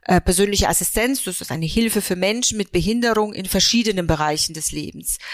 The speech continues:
Zum Beispiel zu Hause oder bei der Arbeit, in der Schule oder auch bei Freizeitaktivitäten.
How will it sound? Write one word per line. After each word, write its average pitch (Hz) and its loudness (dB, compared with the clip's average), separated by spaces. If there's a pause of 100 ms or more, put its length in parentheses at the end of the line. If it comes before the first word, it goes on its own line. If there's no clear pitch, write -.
(140)
Zum 185 -2
Beispiel 175 2
zu - -6
Hause 214 4
oder 156 -4 (200)
bei 160 -2
der - -2
Arbeit, 185 0
in 160 -8
der 156 0
Schule 196 2
oder 175 0
auch - -6
bei 180 0
Freizeitaktivitäten. - -4